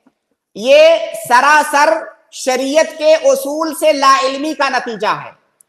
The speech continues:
नबी सल्लल्लाहु अलैहि वसल्लम की वफात के बाद कोई चीज मनसूख नहीं होती है। अगर कोई ऐसा अकीदा रखता है तो नऊज़ बिल्लाह ये कुफ्र है। जब नबी सल्लल्लाहु अलैहि वसल्लम की वफात हो गई, शरीयत मुकम्मल हो चुका वफात से पहले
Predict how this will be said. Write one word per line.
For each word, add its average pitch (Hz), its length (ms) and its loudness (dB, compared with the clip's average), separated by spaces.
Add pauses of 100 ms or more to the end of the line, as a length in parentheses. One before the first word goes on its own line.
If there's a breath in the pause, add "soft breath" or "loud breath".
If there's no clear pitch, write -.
(100)
नबी 240 400 -2
सल्लल्लाहु 285 340 2
अलैहि 285 100 4
वसल्लम 285 280 -2
की 311 160 -6
वफात 294 460 4
के 294 180 2
बाद 285 300 2
कोई 302 240 2
चीज 302 220 -8
मनसूख 285 460 -4
नहीं 302 180 -4
होती 277 320 -2
है। 151 140 -6 (440)
अगर 233 260 2
कोई 311 180 2
ऐसा 302 400 4
अकीदा 302 380 0
रखता 311 300 2
है 269 400 2 (360)
तो 294 100 4
नऊज़ 302 300 4
बिल्लाह 302 320 2
ये 330 140 4
कुफ्र 330 320 0
है। 202 220 0 (840)
जब 330 220 2
नबी 330 260 0
सल्लल्लाहु 320 240 2
अलैहि 311 80 -2
वसल्लम 320 240 0
की 320 120 -4
वफात 302 440 2
हो 311 180 6
गई, 370 320 0 (240)
शरीयत 302 460 0
मुकम्मल 339 420 2
हो 339 160 4
चुका 339 280 2
वफात 311 360 2
से 330 140 2
पहले 311 460 2